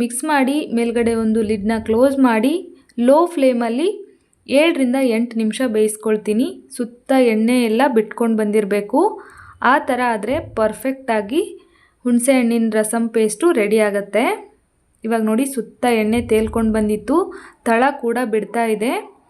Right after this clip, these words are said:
ಕಲರ್ ಕೂಡ ಚೇಂಜ್ ಆಗಿದೆ. ಎಷ್ಟೊಂದು ಗಟ್ಟಿಯಾಗಿದೆ ಅಲ್ವಾ? ತುಂಬ ನೀರು ಹಾಕಿದ್ವಿ ಅಂತ ಅನಿಸಿತ್ತು, ಆದರೆ ಅದೆಲ್ಲ ಹದ ಪರ್ಫೆಕ್ಟ್ ಆಗಿದೆ. ಈಗ ಗ್ಯಾಸ್ನ ಆಫ್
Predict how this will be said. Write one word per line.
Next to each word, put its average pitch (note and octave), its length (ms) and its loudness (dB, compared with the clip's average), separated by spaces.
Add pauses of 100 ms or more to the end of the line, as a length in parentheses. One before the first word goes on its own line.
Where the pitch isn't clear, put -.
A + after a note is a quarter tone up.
(280)
ಕಲರ್ C4+ 360 2
ಕೂಡ A#3 140 2 (160)
ಚೇಂಜ್ A3 360 -2
ಆಗಿದೆ. G3+ 340 -2 (600)
ಎಷ್ಟೊಂದು C4+ 420 2
ಗಟ್ಟಿಯಾಗಿದೆ G#3+ 760 2
ಅಲ್ವಾ? G#3+ 200 2 (340)
ತುಂಬ B3 240 0 (140)
ನೀರು B3 240 0
ಹಾಕಿದ್ವಿ A#3 540 -6
ಅಂತ A3 140 -6 (120)
ಅನಿಸಿತ್ತು, C4 500 -2 (560)
ಆದರೆ G#3+ 220 0 (460)
ಅದೆಲ್ಲ A3 280 0 (100)
ಹದ G#3+ 160 -2 (320)
ಪರ್ಫೆಕ್ಟ್ G#3+ 520 -2
ಆಗಿದೆ. G3 320 -2 (600)
ಈಗ C4 100 4 (140)
ಗ್ಯಾಸ್ನ B3+ 320 0 (140)
ಆಫ್ A#3+ 160 -4